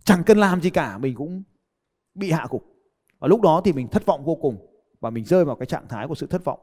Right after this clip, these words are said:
Và dần dần mình phải học hành một cách thực sự nghiêm túc để mà nâng dần cái kiến thức của mình lên. Thì lúc này cái sự tự tin thực sự nó mới đến với chúng ta.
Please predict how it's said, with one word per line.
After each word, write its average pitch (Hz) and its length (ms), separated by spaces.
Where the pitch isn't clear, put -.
Và 156 100
dần 180 180
dần 175 220
mình 156 140
phải 131 100
học 131 200
hành 160 200
một 143 60
cách 220 140
thực 214 140
sự 220 180
nghiêm 196 200
túc 311 200
để 147 160
mà 139 140
nâng 254 280
dần 190 260
cái 156 120
kiến 214 220
thức 311 180
của 139 100
mình 123 200
lên. 180 280
Thì 139 100
lúc 214 140
này 165 240
cái 156 80
sự 202 140
tự 160 220
tin 180 180
thực 214 160
sự - 320
nó 123 80
mới 135 120
đến 135 160
với 165 80
chúng 120 160
ta. 117 140